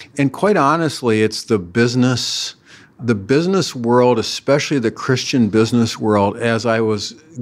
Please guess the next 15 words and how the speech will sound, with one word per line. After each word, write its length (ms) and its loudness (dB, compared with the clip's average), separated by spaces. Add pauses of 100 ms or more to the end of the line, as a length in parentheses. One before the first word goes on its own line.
getting 500 2
more 380 2
and 100 2
more 260 0
engaged 440 0
with 100 0
that 240 0
at, 500 -4
at 180 -4
Thrivent, 640 -2 (600)
has 540 -2 (920)
something 520 0
that's 220 2
bothering 680 0
me. 400 -2